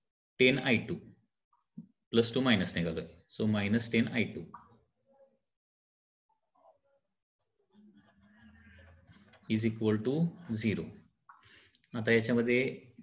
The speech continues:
टेन, टेन, टेन आणि टेन सगळे cancel होऊ शकते. दोन्ही साईडला टेन ने divide केलं तर टेन सगळं निघून जाईल.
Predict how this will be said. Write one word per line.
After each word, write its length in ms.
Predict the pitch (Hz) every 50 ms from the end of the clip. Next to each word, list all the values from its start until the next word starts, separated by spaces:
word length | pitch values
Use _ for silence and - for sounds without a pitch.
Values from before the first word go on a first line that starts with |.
| _ _
टेन, 460 | - 120 120 123 127 135 135 135 - -
टेन, 420 | - 117 117 120 127 135 - -
टेन 220 | - 117 117 117
आणि 160 | 117 117 123 120
टेन 240 | 120 123 107 95
सगळे 280 | 90 - 113 107 113 117
cancel 360 | 117 123 110 104 - - 110
होऊ 140 | 107 107 101
शकते. 480 | - 107 - - - 117 131 - - -
दोन्ही 220 | 110 104 107 110
साईडला 280 | 107 117 113 107 113 117
टेन 220 | 110 - 113 110
ने 100 | 110 107
divide 240 | 107 107 107 107 104
केलं 220 | - 110 110 110
तर 60 | 113
टेन 240 | 113 110 113 110 107
सगळं 260 | 110 - 104 107 107
निघून 220 | 107 101 104 101 101
जाईल. 400 | 101 90 87 - - - -